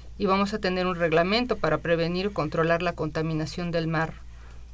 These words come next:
por vestimentos de desechos y otras materias,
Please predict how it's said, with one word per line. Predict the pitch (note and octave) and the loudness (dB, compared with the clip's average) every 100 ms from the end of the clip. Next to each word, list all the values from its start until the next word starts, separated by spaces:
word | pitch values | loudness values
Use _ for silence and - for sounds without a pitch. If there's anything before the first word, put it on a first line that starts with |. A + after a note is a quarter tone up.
| - - - - - | -14 -14 -14 -14 -2
por | F3+ | 0
vestimentos | F3 F3+ F#3+ F3 E3+ F#3+ F#3 | 0 -2 -2 -2 -2 -2 -2
de | D#3+ D#3 | 2 2
desechos | D3+ - G3+ G3 A#3+ B3+ - - | 2 2 2 2 0 -2 -2 -6
y | C3+ E3+ | -4 -2
otras | E3 D#3+ D#3 | -2 -2 -4
materias, | C#3 B2 - - C#3 - | -6 -6 -6 -6 -10 -10